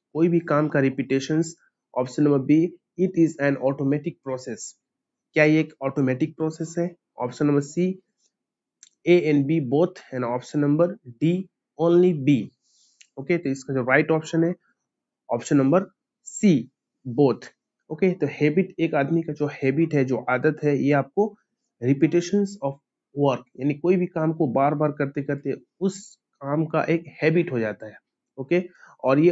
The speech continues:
automatic process है, जिससे हम लोग को सुबह में उठ करके brush करना ये एक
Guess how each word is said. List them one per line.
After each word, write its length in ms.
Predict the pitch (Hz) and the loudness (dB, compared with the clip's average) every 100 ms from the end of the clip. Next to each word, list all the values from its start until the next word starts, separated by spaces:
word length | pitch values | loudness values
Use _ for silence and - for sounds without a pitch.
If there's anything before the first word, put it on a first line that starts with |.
| 170 | 2
automatic 520 | 147 160 175 180 180 - | -2 2 2 2 -2 -8
process 380 | 139 127 127 - | -10 -8 -12 -12
है, 80 | 113 _ _ - | -18 _ _ -12
जिससे 240 | 135 135 | -8 -2
हम 140 | 147 147 | 0 2
लोग 140 | 151 | 2
को 120 | 151 202 | 0 -2
सुबह 260 | 196 156 | 2 4
में 80 | 147 | 4
उठ 160 | 147 147 | 0 -2
करके 280 | 147 147 208 - _ _ _ _ 123 | -6 -2 -4 -6 _ _ _ _ 0
brush 280 | 165 180 | 2 2
करना 280 | - 165 160 | -2 -6 -2
ये 140 | 151 | 0
एक 100 | 165 | -2